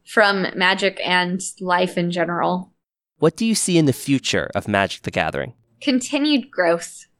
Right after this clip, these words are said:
Speaker 1: Magic is doing a really good job of expanding and catching more, a wider audience,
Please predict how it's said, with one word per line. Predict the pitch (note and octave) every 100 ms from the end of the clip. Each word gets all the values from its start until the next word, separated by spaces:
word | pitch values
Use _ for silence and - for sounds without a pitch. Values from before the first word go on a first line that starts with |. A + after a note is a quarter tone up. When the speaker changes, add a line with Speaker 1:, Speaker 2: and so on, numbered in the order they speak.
| _ _
Speaker 1:
Magic | A3+ A3 A#3 A#3+
is | B3 A3
doing | G#3+ G#3
a | F#3+
really | G3 G3
good | G#3 G3
job | G3+ F3+ F3+ G#3+ G3 - _ -
of | F#3+ F#3 F3+ F3 - -
expanding | G#3 G#3 - A#3 A3 A3+ A3 G#3+ G3+
and | - F#3+
catching | G#3 G#3+ B3 G#3 G3
more, | F#3+ F#3+ G3 F#3+ F#3+ - -
a | G3
wider | F3 F#3 G3+ G3+
audience, | F#3 F3+ F#3+ F#3 F3+ - - -